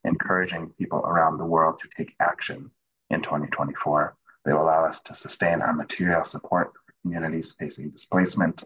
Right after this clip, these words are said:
in Area C, to sustain a robust infrastructure of solidarity,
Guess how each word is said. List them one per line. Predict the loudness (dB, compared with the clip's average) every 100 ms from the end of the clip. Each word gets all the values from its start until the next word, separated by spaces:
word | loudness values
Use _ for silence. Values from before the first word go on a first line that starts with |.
| -14 -8 2
in | 4
Area | 4 2 0
C, | 6 10 10 6 -4 _ _ -20 _ 2
to | 6 6
sustain | 4 -4 0 2 2
a | 2
robust | 2 2 0 -4
infrastructure | -8 -4 0 2 2 0
of | 0
solidarity, | 2 2 2 2 2 2 -2